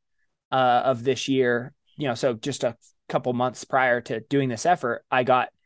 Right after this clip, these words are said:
hit by a deer. Uh, like, a herd of deer went in front, and there was one straggler, and it freaked out and drilled me as I was descending a hill at forty miles an hour on my bike. Um,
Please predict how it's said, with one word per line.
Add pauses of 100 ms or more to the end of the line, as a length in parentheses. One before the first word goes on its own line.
(200)
hit
by
a
deer. (300)
Uh, (100)
like, (160)
a (200)
herd
of
deer
went
in
front,
and
there
was
one
straggler, (240)
and
it
freaked
out
and
drilled
me
as
I
was
descending
a
hill
at
forty
miles
an
hour
on
my
bike. (520)
Um,